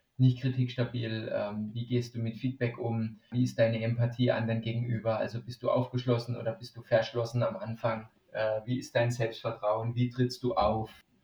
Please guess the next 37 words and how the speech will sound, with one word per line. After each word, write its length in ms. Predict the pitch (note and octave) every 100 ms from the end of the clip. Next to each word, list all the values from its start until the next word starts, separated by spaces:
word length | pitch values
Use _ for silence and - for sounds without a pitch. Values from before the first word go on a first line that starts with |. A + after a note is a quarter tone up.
| -
wie, 340 | A#2+ A#2+ A#2+
äh, 360 | B2 A#2+ A#2+ A#2
zufrieden 520 | - B2 - B2 B2
bist 180 | B2 -
du 80 | B2
gerade 260 | A2+ A2+
in 140 | A2 A2+
deinem 220 | A2 A2+
Job 340 | A2+ A2 A2+
und 380 | - A2+ G#2+ - _ _
das 200 | A#2+ A#2+ B2
ist, 260 | - -
äh, 60 | G2 A2 A2 A2+ -
was, 280 | B2 - - _ _ _ - G2+
das 200 | A2+ -
haben 160 | A#2 A#2+
die 100 | A#2
dann 220 | A2+ A2+
auch 320 | F#2 - -
übertragen 500 | - A2 - A#2 C3
auf 140 | B2 -
den, 120 | A2+ -
auf 160 | A2+ -
den 120 | A2
Sportbereich 720 | - A#2+ A#2 C#3 C3+ C#3+ C3 B2
und, 220 | A2+ -
äh, 160 | G2+ G2
ich 200 | - -
wende 220 | A2 G#2+
das 180 | A2+ -
im 120 | A2
Tennis 440 | A2+ A#2 B2 - _ _ _ _ -
verhältnismäßig 720 | A2 G#2 B2 A#2 A2 - -
oft 220 | A#2 -
an, 260 | - D#3 F3+ _ _ -
aber 320 | A2+ A#2 G#2
auch 380 | A#2 C3 -